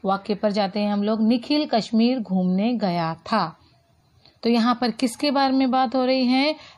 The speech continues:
निखिल के बारे में। तो निखिल होगा उद्देश्य और बचा हुआ वो क्या कर रहा है, बचा हुआ पूरा वाक्य जो है वो विधेय में लिखा जाएगा।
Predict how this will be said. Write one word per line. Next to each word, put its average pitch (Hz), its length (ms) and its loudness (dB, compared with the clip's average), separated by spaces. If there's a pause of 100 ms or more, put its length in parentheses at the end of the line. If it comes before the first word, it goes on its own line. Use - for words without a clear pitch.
(120)
निखिल 220 520 2
के 240 180 0
बारे 170 340 0
में। 160 260 -4 (320)
तो 208 60 0
निखिल 196 420 2
होगा 202 680 0 (340)
उद्देश्य 247 840 -2 (440)
और 226 560 2 (320)
बचा 226 300 0
हुआ 214 240 2
वो 208 140 0
क्या 294 360 -2
कर 247 240 0
रहा 175 220 -2
है, 202 200 -2
बचा 196 280 -4
हुआ 196 140 -2
पूरा 320 380 0
वाक्य 185 480 -4
जो 175 140 -4
है 165 200 -6
वो 208 320 -2 (320)
विधेय 175 480 0
में 208 320 -2 (240)
लिखा 170 360 -4
जाएगा। 160 680 -10